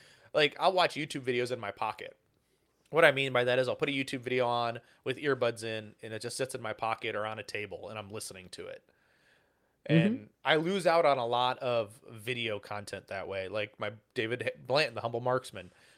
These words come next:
Speaker 1: put out a great piece of content on this new gun, this new whiz bang, this new holster, and I just listen to it. So I, I lose all the vide-, the visual aspects, but his audio is good,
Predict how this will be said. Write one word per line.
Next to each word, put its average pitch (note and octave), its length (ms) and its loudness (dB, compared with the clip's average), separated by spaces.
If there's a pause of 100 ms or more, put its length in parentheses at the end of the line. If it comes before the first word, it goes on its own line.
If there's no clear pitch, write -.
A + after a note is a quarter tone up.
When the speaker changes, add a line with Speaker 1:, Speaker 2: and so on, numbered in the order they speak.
Speaker 1:
put E3+ 120 0
out D3+ 140 2
a C3 60 0
great C#3 380 2
piece D#3+ 200 -8
of C3+ 60 -6
content C3+ 540 -2
on A#2+ 280 -4
this B2 200 -6
new A#2+ 180 -6
gun, A#2+ 320 -2
this A#2 160 -8
new A#2+ 120 -8
whiz A2+ 240 -4
bang, A#2 220 -4
this A2 160 -10
new A#2 100 -10
holster, A#2 580 -6 (600)
and B2+ 200 -2
I D#3 80 0
just F#3 180 2
listen E3+ 260 -2
to G#2 140 -8
it. F#2 140 -8 (140)
So C#3 180 4
I, A#2+ 180 2
I B2+ 60 -2
lose C#3 280 0
all B2+ 200 4
the A#2 100 -2
vide-, B2+ 360 -4
the A#2 120 -4
visual A#2 500 -2
aspects, - 760 -8 (520)
but - 180 -2 (120)
his A#2+ 240 -12
audio C3+ 340 6
is A#2 140 -4
good, A#2+ 340 -2